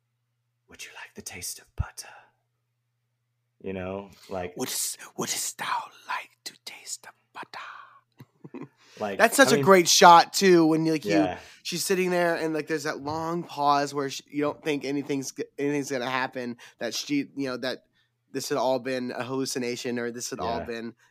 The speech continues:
Speaker 2: in their imagination. And then that, that voice comes in, and then you hear,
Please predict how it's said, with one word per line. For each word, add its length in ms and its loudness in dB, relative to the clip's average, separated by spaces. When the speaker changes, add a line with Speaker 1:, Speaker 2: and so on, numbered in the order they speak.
Speaker 2:
in 120 -6
their 120 -4
imagination. 720 -8
And 120 -10
then 160 -6
that, 160 -10
that 200 -14
voice 360 -8
comes 320 -10
in, 180 -8
and 140 -6
then 120 -6
you 120 -8
hear, 420 -4